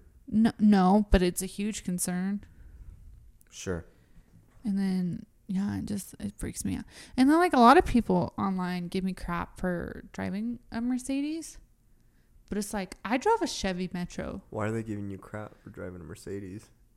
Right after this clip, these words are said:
Speaker 1: 'Cause it's a luxury car. They just give me crap.
Speaker 2: For driving a luxury car?
Speaker 1: Yeah.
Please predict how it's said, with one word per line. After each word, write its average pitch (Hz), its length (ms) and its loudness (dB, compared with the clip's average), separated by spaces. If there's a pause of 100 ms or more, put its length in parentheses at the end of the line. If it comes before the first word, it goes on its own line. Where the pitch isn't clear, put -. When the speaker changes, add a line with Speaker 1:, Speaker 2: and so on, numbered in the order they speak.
(380)
Speaker 1:
'Cause 226 160 -4
it's 214 140 -6
a 190 100 -2
luxury 180 500 -6
car. 180 440 -10 (920)
They 208 80 -8
just 208 140 -6
give 196 100 -12
me 180 80 -10
crap. - 400 -12 (560)
Speaker 2:
For 123 80 -4
driving 101 400 2
a 95 60 0
luxury 95 380 -2
car? 98 280 -6
Speaker 1:
Yeah. 190 380 -4